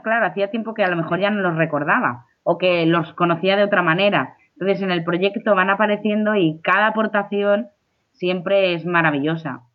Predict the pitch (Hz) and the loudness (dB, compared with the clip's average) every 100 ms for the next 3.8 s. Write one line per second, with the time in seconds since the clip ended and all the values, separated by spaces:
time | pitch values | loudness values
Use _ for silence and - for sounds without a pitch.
0 | _ - 151 165 165 170 151 156 165 170 | _ -6 0 0 0 -4 -6 0 2 2
1 | 185 - - _ _ 170 170 175 165 165 | 2 0 -8 _ _ -4 -2 0 0 -2
2 | 165 160 165 175 190 196 190 190 185 185 | -2 2 2 2 0 0 0 0 0 0
3 | 202 202 196 180 170 160 151 | -4 -2 -2 0 2 2 0